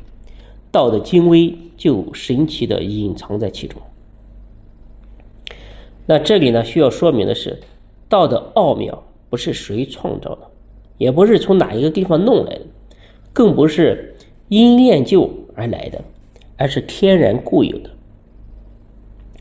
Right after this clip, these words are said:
这是整个宇宙当中最大的不解之谜，就连老子啊也说不清它的来历。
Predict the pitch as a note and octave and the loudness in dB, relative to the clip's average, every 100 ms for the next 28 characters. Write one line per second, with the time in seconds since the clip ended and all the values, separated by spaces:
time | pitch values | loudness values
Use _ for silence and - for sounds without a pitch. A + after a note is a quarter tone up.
0 | - - - - - G#3 F#3+ F3+ D3+ C3+ | -20 -20 -20 -20 -4 0 2 0 0 2
1 | F#3 F#3+ B2 G#2+ F3+ C#3 A2+ A2 G#2 - | 4 4 4 2 2 2 0 -2 -6 -4
2 | G#3 D#3+ F3 A2+ G2 - D3+ - - - | -2 0 -2 -6 -10 -6 -6 -4 -12 -12
3 | - - - - - - - - - - | -16 -16 -18 -20 -20 -20 -20 -20 -4 2
4 | F#3+ F3+ C#3+ C3 F3 F3 - - - - | 4 4 4 2 2 -2 -4 -6 -18 -10
5 | G2 G2+ E3 D3+ F2 - G#2+ G2+ - G2 | -8 -4 -2 -2 -2 -8 -8 -8 -6 -4
6 | F2+ - - | -4 -8 -10